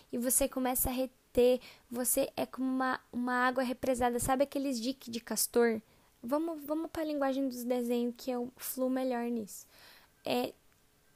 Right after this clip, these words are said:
você já deve ter assistido <laughs> O Bicho Vai Pegar. É muito bom esse desenho, gente. Vamos, vamos que convenhamos. Eu acho que é o um.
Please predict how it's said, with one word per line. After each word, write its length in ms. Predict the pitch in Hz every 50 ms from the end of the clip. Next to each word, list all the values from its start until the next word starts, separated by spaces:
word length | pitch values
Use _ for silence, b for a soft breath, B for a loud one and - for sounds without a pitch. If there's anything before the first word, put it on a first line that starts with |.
| _
você 280 | - 247 262 262 - 262
já 80 | 269 262
deve 200 | 277 269 254 -
ter 120 | - 277
assistido 1000 | 262 - - 269 - - - - 262 254 233 233 247 247 247 240 240 240 233 - - 233 208 B B B B B B _ _
<laughs> 420 | _ - - - - - - _ -
O 80 | - 240
Bicho 260 | 220 233 226 - 247
Vai 100 | 240 233
Pegar. 540 | 233 - 240 226 214 208 214 208 208 208 214
É 60 | 214
muito 440 | 233 233 226 226 233 233 220 - 240
bom 160 | 220 220 214
esse 240 | 220 220 214 - -
desenho, 400 | 220 214 214 208 214 208 208 208
gente. 240 | 196 202 202 190
Vamos, 320 | 208 208 208 208 214 220 233 -
vamos 300 | - 208 214 220 220 -
que 60 | -
convenhamos. 460 | - 226 226 226 233 220 208 214 202
Eu 60 | 214 214
acho 140 | 208 -
que 80 | - -
é 40 | 247
o 40 | 240
um. 260 | 233 226 208 202